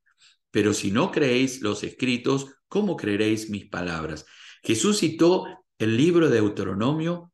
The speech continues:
muy a menudo. En primer lugar, cuando fue tentado por Satanás, él citó el, el libro de Deuteronomio. ¿Mm? Este, también Jesús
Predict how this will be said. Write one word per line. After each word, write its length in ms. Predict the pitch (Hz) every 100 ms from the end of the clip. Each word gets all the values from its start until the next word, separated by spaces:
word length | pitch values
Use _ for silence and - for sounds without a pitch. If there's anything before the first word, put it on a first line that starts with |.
| _
muy 320 | 123 214 175
a 60 | 110
menudo. 600 | 98 95 85 82 73 _ _ _ _ -
En 200 | 90 -
primer 260 | 90 147
lugar, 320 | 190 151 170
cuando 260 | 156 107 95
fue 200 | - 135
tentado 600 | 135 101 85 120 139 -
por 120 | 110
Satanás, 680 | - 85 80 92 143 165 - - _ -
él 300 | 117 131 139
citó 640 | - 143 - 110 120 - - _ _ _
el, 500 | 101 92 87 85 87 -
el 160 | 90
libro 520 | 104 107 120 117 - 92
de 80 |
Deuteronomio. 880 | 92 87 - 85 85 82 78 76 73 - _ _ _ -
¿Mm? 160 | 135 196 - _ - _ _ _ -
Este, 960 | 101 98 98 95 90 87 85 85 87 _ _ _ _
también 760 | - 85 87 113 151 185 - _ _ _
Jesús 580 | 95 - 123 139 147